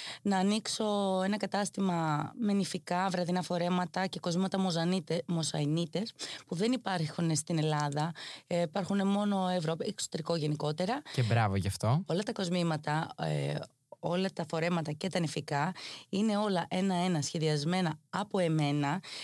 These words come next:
Speaker 1: Φυσικά, επειδή δεν ξέρω σχέδιο, εξηγώ σε άνθρωπο που γνωρίζει το σχέδιο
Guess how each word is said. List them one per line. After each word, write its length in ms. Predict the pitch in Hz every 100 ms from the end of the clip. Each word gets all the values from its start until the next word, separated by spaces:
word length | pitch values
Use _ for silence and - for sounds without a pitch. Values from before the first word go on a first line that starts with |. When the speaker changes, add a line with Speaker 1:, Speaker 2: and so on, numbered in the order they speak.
| -
Speaker 1:
Φυσικά, 300 | - 185 -
επειδή 200 | 208 196
δεν 200 | 190 233
ξέρω 280 | 247 240 202
σχέδιο, 720 | 170 - 160 151 135 143 165 165 -
εξηγώ 840 | 185 185 - - 180 165 220 175 151
σε 180 | -
άνθρωπο 380 | 170 185 170 151
που 200 | 151 214
γνωρίζει 480 | 180 165 170 214 160
το 160 | - 156
σχέδιο 680 | - 170 147 139 147 151